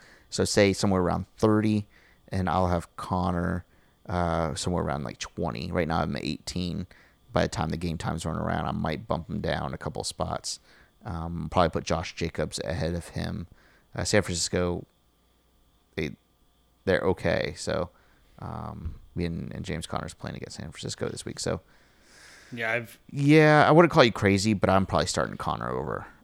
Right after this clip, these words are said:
Speaker 1: over
Speaker 2: Yeah,
Speaker 1: Gore.
Speaker 2: I would still, that, I would agree with that. I got Connor, I think, at, uh, what I'm looking at here, eighteen. And, I mean, I still
Speaker 1: Mm-hmm.
Speaker 2: ranked Singletary in here just until I know what's going on with that situation. So I have him ahead of Gore by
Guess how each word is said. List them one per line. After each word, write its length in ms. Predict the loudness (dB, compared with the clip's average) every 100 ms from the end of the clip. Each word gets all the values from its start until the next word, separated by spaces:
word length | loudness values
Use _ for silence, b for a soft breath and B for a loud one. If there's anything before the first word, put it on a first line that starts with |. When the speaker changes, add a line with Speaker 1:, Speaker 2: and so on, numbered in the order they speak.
| _ -8
Speaker 1:
over 140 | -4
Speaker 2:
Yeah, 160 | 0 2
Speaker 1:
Gore. 80 | 2
Speaker 2:
I 100 | -2
would 160 | -2
still, 280 | -4 -4 -4
that, 260 | -2 -2 -2
I 180 | -2 -2
would 140 | -6
agree 180 | -8 -10
with 120 | -8
that. 140 | -6
I 80 | -6
got 200 | -6 -8
Connor, 400 | -10 -10 -8 -10
I 60 | -10
think, 300 | -12 -12 -10
at, 380 | -10 -12 -14 -12
uh, 200 | -10 -10
what 200 | -12 -12
I'm 120 | -14
looking 260 | -14 -14 -12
at 120 | -10
here, 140 | -10 -8
eighteen. 580 | -10 -10 -6 -6 -6 -12 b b b b b b
And, 160 | -12 -6
I 120 | -4
mean, 180 | -4 -4
I 140 | -4
still 260 | -2 -2 -2
Speaker 1:
Mm-hmm. 80 | -2
Speaker 2:
ranked 320 | -2 -4 -8
Singletary 640 | -8 -8 -8 -6 -6 -4
in 80 | -6
here 120 | -8
just 300 | -10 -14 -14
until 400 | -16 -18 -10 -8
I 160 | -6 -8
know 200 | -8 -12
what's 280 | -12 -14 -14
going 240 | -16 -14
on 140 | -14
with 100 | -12 -8
that 160 | -10
situation. 720 | -8 -12 -10 -8 -8 -8 -10
So 280 | -10 -10 -6
I 100 | -4
have 220 | -4 -6
him 200 | -8 -10
ahead 200 | -8 -8
of 120 | -10 -12
Gore 300 | -14 -12 -12
by 440 | -12 -12 -12